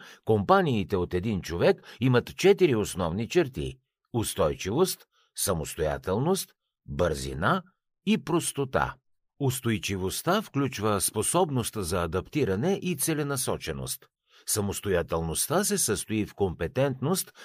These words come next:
и умения в конкретната област. Бързината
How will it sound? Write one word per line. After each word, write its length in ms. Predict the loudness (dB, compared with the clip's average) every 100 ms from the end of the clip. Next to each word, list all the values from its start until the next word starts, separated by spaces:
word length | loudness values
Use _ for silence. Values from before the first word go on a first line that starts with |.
| -2
и 100 | 2
умения 540 | 2 2 2 2 2
в 80 | 0
конкретната 720 | -2 -2 0 -2 -2 -4 0
област. 560 | 0 0 -2 -6 -8 _ _ _ -20 -10
Бързината 800 | 0 0 0 -2 -2 -4 0 0